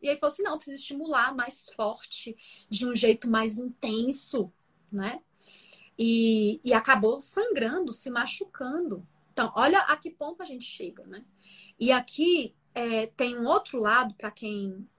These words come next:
pra essas pessoas que são casadas, né? Que é o lado que eu gosto muito de,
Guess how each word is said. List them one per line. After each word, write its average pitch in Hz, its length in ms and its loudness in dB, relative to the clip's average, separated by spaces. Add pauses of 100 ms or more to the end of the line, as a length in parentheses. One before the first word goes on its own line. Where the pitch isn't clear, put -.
(160)
pra 214 140 0
essas 208 260 -6
pessoas 220 340 -4
que - 60 -16
são 208 160 -6
casadas, 196 640 -6
né? 190 180 -8 (520)
Que - 160 2
é 226 260 4
o 254 100 -4
lado 226 280 2
que 247 100 -10
eu 233 60 -2
gosto 233 340 -4
muito 294 400 -2
de, 226 480 -2